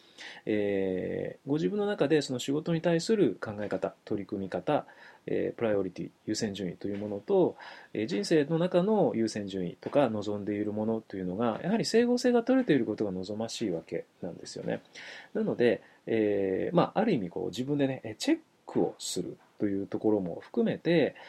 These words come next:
えー、考えてみると、これはね、あの、すごく、えー、意味があるかなというふうに思って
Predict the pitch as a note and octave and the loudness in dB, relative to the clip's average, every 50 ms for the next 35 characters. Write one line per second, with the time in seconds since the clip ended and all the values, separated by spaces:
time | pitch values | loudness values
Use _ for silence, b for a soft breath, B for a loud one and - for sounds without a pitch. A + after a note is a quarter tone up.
0 | B B B B - A2+ A2 G2+ G2+ G2 F#2+ - - A#2 A2+ A2+ A#2 A2+ G#2 G2 | B B B B -2 0 0 0 0 0 -2 -4 -4 -4 -4 -4 -2 -4 -4 -4
1 | F2+ - F#2+ F#2+ G#2 G#2 F#2+ E2 - - D#3+ D#3+ D3 A#2 F#2 - A2+ G2 F#2+ - | -6 -6 -6 -6 -6 -8 -8 -8 -2 2 4 6 6 4 4 2 -2 -6 -4 -2
2 | F#3+ G3+ G#3 G3+ G3+ F#3+ D#3 F#2+ F2 - _ - G2+ G#2 G2+ - C3+ C3+ C3+ - | 2 2 2 2 2 2 0 0 -2 -6 _ -14 -12 -12 -6 -2 0 0 0 0
3 | - F2 - B B B B B B - G#2 A2+ B2+ B2+ A2+ F#2+ F#2 F2 F2+ - | -2 -4 -4 B B B B B B -4 -2 -2 0 0 -2 -4 -4 -6 -6 -6
4 | - G2 - - - C#3 C3+ E3+ F#3+ G3 F#3 - A#2 B2+ D3 F#3+ G#3 D#3 A2+ F#2+ | -6 -8 -8 -6 -4 -2 -2 0 0 0 0 -2 -2 -2 -2 -2 -2 -2 -4 -4
5 | F2 F2 E2+ F2 F2 F2 - _ _ _ - | -6 -8 -8 -8 -10 -10 -12 _ _ _ -6